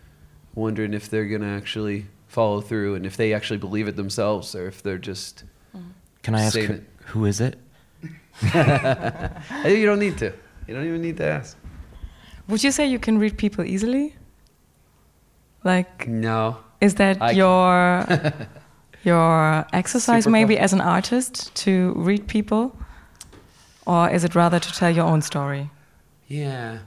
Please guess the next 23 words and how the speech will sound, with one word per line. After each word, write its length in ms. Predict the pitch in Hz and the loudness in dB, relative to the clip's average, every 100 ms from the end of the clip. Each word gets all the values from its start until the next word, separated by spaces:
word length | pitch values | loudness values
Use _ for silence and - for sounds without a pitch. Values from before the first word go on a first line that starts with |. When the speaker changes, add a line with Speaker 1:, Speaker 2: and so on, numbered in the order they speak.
| 101 _ _ _ - | _ _ _ _ -14
Speaker 1:
I 120 | 151 | -12
don't 140 | 143 123 | -10 -10
know. 140 | 113 | -10
What 120 | 113 | -10
do 60 | 120 | -10
you 80 | 117 | -12
think? 260 | 120 107 - _ _ _ _ _ _ _ _ _ | -12 -16 -16 _ _ _ _ _ _ _ _ _
Speaker 3:
For 120 | - 101 | 0 2
you 280 | 95 147 | 4 4
or 100 | 135 | 4
for 140 | 92 95 | 2 0
me? 360 | 87 117 - | 2 4 4
Speaker 1:
<laughs> 0 | |
For 160 | 135 175 | 4 4
any 540 | - 180 - 233 202 | 4 4 4 4 6
of 120 | 170 143 | 4 4
us. 180 | 139 - | 2 -2
Speaker 3:
<laughs> 440 | 202 165 - - - - | -6 -6 -6 -8 -10 -8
Um, 280 | 131 147 135 | -4 -2 -2
I 160 | 127 | -2
don't 120 | 151 95 | -2 -2
know. 140 | 87 | -2
I, 320 | 104 - 131 | -2 -4 -4